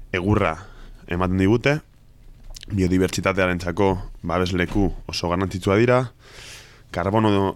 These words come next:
ah, lurrean mantentzen laguntzen dute klima aldaketari aurre eginez, batzuentzako oraindik erregaiarentzako,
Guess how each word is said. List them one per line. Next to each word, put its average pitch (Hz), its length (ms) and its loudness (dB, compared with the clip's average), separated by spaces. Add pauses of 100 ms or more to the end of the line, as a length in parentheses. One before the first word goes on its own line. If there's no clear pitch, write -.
(120)
ah, 104 200 -2 (800)
lurrean 95 420 0
mantentzen 95 580 -2 (100)
laguntzen 92 400 -2
dute 110 180 0
klima 95 300 0
aldaketari 92 480 0 (1120)
aurre 104 240 2
eginez, 123 640 0 (540)
batzuentzako 107 640 0
oraindik 107 420 0 (100)
erregaiarentzako, 95 960 2